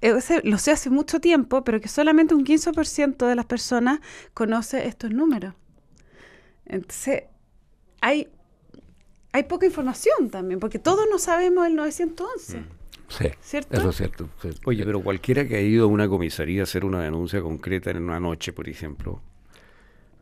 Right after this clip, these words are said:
Speaker 2: se da cuenta que es una cola enorme de gente,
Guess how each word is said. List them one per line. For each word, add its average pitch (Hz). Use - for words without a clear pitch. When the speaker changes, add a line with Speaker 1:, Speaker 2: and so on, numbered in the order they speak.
Speaker 2:
se -
da 101
cuenta 104
que 82
es -
una 92
cola 95
enorme 90
de 85
gente, 80